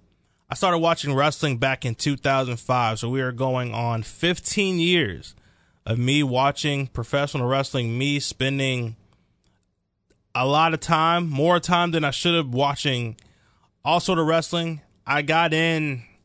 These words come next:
the wrestling I remember the most is probably the Ruthless, I guess you can say the Ruthless Aggression era.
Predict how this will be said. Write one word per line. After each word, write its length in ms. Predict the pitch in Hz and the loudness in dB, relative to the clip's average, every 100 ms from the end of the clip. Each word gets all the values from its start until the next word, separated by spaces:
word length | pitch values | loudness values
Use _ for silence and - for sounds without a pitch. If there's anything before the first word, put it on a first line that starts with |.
| _ _ _ _ _ - | _ _ _ _ _ 0
the 100 | 175 | 4
wrestling 320 | 254 294 214 | 4 4 4
I 100 | 190 | 4
remember 260 | 170 190 | 4 2
the 80 | 160 | 2
most 380 | 131 147 180 165 | 2 4 4 2
is 180 | 151 - | -6 -6
probably 580 | - 165 160 147 151 143 | -2 0 0 0 -2 -2
the 160 | 123 | -2
Ruthless, 520 | 120 131 156 - 160 | 0 2 0 0 0
I 80 | 135 | 2
guess 160 | 151 165 | 2 0
you 60 | |
can 60 | 156 | 0
say 120 | 165 | -2
the 80 | 131 | 0
Ruthless 400 | 123 139 135 120 | -2 -2 -4 -4
Aggression 420 | 110 120 127 139 | -4 0 0 0
era. 380 | 127 131 131 | 2 2 0